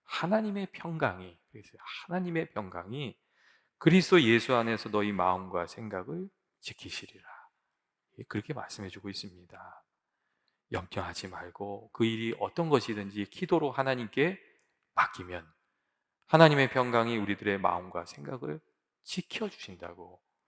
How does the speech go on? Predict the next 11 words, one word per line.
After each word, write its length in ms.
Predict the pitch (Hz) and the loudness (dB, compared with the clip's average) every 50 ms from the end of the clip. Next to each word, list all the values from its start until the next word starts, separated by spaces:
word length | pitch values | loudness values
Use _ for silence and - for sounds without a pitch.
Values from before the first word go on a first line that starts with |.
| _ _ | _ _
그렇게 220 | - - 135 - | -12 -8 -6 -6
말씀합니다. 920 | 165 - - - - - 95 87 90 90 87 - - - - - - - _ _ _ _ _ _ _ _ _ _ _ - _ _ _ | -6 -6 -8 -10 -12 -14 -16 -18 -20 -20 -20 -20 -20 -20 -20 -20 -20 -20 _ _ _ _ _ _ _ _ _ _ _ -20 _ _ _
사실 360 | - - 117 107 - 123 117 | 4 6 6 6 6 6 4
인류가 440 | 107 101 107 104 107 104 - 117 110 | 4 2 0 0 0 2 4 4 6
아주 160 | 98 95 123 | 4 4 2
오랜 320 | 107 98 101 104 107 104 98 | 0 0 2 0 0 0 -2
시간 400 | - - 95 - 101 104 107 98 | -4 -4 0 0 0 2 2 0
염려의 480 | 95 92 98 101 101 101 98 98 101 | 0 0 -2 -4 -6 -4 -4 -4 -4
문제와 600 | 98 98 95 92 92 92 87 87 90 92 95 98 - _ _ _ _ _ | -6 -8 -12 -10 -6 -6 -6 -6 -6 -8 -8 -10 -14 _ _ _ _ _
씨름하면서 680 | - - - 170 175 175 160 147 127 107 92 - 92 | -10 -8 -4 -2 -2 -2 -2 -4 -6 -8 -10 -10 -12
살아왔습니다. 1040 | - - - 110 120 120 101 87 - - - 85 82 85 85 - 87 90 90 - | -10 -10 -8 -8 -6 -8 -8 -10 -12 -12 -14 -14 -20 -20 -20 -20 -20 -20 -20 -20